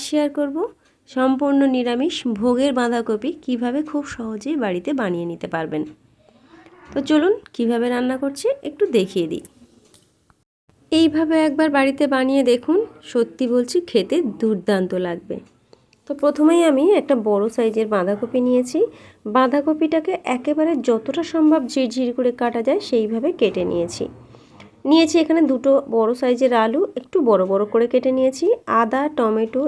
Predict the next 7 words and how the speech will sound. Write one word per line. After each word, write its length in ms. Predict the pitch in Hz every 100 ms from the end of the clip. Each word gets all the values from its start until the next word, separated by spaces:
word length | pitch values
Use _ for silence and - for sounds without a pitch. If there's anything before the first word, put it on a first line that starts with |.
| 302
একটু 200 | 254 311
মটরশুঁটি 520 | 254 202 226 - 262 415
আর 80 | -
কাঁচা 220 | 214 190
লঙ্কা 300 | 175 170 180
নিয়েছি। 380 | 180 175 175 175 - - _ _ _ _ _ - - _ 285
প্রথমেই 420 | 302 330 330